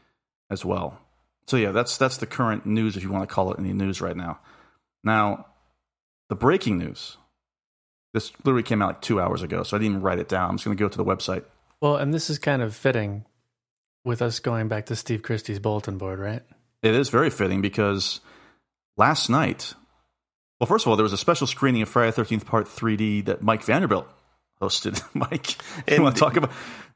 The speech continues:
Speaker 3: Uh, you know, we can talk about it a little bit 'cause the, the room was packed. It was at
Speaker 1: Yeah.
Speaker 3: a super secret location here in Chicago.
Speaker 1: Mm-hmm.
Speaker 3: That's
Speaker 1: Mm-hmm.
Speaker 3: very cool. Uh, and we, it was a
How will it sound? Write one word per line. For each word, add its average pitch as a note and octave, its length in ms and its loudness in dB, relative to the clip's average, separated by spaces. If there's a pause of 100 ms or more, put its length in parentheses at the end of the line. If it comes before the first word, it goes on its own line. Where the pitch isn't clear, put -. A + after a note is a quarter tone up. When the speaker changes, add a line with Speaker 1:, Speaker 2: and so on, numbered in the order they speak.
(140)
Speaker 3:
Uh, E3+ 160 8
you G3 100 4
know, G3+ 80 4
we G#3 80 0
can F3+ 120 -2
talk G#3+ 160 6
about G3 160 4
it - 20 0
a - 20 0
little F#3+ 180 2
bit D#3 160 0
'cause C#3 320 0
the, A#2+ 340 4
the A2 80 2
room A#2+ 180 0
was D3+ 140 -2
packed. A2 420 2
It A#2 100 2
was G#2 220 0
at G#2+ 260 4
Speaker 1:
Yeah. G2+ 60 4
Speaker 3:
a G2 240 0 (240)
super E3 680 -2
secret - 520 0 (280)
location G#2 720 0
here G2 140 0
in F#2+ 80 -2
Chicago. F#2 520 2
Speaker 1:
Mm-hmm. - 200 -16
Speaker 3:
That's G#2+ 160 0
Speaker 1:
Mm-hmm. A2 100 2
Speaker 3:
very G#2+ 260 4
cool. G2 420 -2 (600)
Uh, F2+ 280 2
and G#2 100 0
we, G2+ 140 0
it G2 60 -2
was G2 160 0
a F#2 260 2